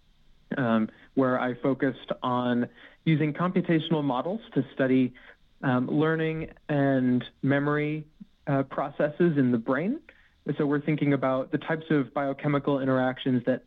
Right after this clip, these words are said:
tend to go wrong in patients suffering from Alzheimer's or Huntington's disease,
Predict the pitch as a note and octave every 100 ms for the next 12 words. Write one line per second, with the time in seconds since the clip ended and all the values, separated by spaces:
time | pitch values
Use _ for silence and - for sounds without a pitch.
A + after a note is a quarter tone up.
0 | _ _ _ - D#3 D3 D3+ B2+ C3+ B2+
1 | B2+ B2 A#2 _ - C3 C#3 D#3 C3 C3+
2 | D#3 D#3 C3+ C#3 C#3 - C#3+ - C#3 A#2+
3 | C3 B2+ A#2+ B2+ A#2 - C#3+ - B2+ B2+
4 | B2+ B2+ B2 A2 - D3 C#3+ C3 C3+ A#2+
5 | - A#2+ A#2+ A#2+ A#2